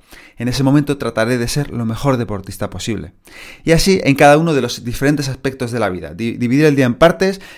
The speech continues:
dividir el día en segmentos, en papeles, en lo que tú quieras, y tratar de hacer eso con virtud lo mejor posible que puedas. Quinto hábito, por supuesto, siempre presente, y nunca mejor dicho, prestar atención.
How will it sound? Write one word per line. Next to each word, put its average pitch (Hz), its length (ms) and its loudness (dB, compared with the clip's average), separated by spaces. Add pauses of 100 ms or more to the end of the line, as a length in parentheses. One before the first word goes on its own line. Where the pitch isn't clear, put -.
(100)
dividir 123 300 2
el 135 80 6
día 127 100 2
en 127 60 -2
segmentos, 127 580 0
en 120 100 -4
papeles, 139 460 -4
en 110 80 -8
lo 107 80 -8
que 117 80 -8
tú 135 120 -4
quieras, 160 440 -4
y 120 100 -6
tratar 120 280 2
de 127 60 0
hacer 139 200 -4
eso 139 320 -6 (320)
con 117 160 -6
virtud 131 380 -6
lo 117 100 -6
mejor 120 260 -2
posible 107 360 -8
que 98 80 -10
puedas. - 440 -10 (1160)
Quinto 180 260 6
hábito, 180 540 4
por 123 100 -8
supuesto, 143 560 0
siempre 143 400 4
presente, 143 560 -4 (400)
y 117 100 -6
nunca 117 200 -2
mejor 120 240 -4
dicho, 139 240 0
prestar 139 280 2
atención. 117 600 -2